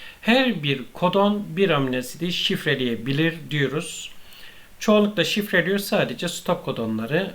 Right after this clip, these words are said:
amino asitler şifrelemiyorlar. Bunu ileride bahsedeceğiz. Yani on ikinci sınıf konusu olarak geçiyor. T R N A'lara baktığımızda taşıyıcı R N A demek.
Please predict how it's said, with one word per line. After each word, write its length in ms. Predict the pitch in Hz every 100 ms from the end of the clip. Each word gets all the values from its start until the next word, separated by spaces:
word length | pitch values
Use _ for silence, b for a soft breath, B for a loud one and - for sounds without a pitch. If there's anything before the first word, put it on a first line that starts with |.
| 175
amino 220 | 151 135
asitler 400 | - - 143 175
şifrelemiyorlar. 1000 | 175 - 156 151 139 120 113 127 180 170
Bunu 140 | 151
ileride 480 | - 143 120 - 156
bahsedeceğiz. 800 | 131 - 127 113 113 113 - - B B B -
Yani 180 | 139
on 160 | 120 160
ikinci 300 | 156 139 127
sınıf 280 | - 147 -
konusu 320 | 135 123 123
olarak 300 | - 135 131
geçiyor. 340 | 170 - - - - - - - - - - - - - - B B B B B B B
T 240 | - 214 247
R 200 | 233 214
N 40 |
A'lara 280 | 202 185 170
baktığımızda 640 | 156 147 151 143 208 226
taşıyıcı 580 | - 170 - 185 190 175
R 200 | 143 143
N 40 | 147
A 160 | 156
demek. 540 | 135 107 175 - -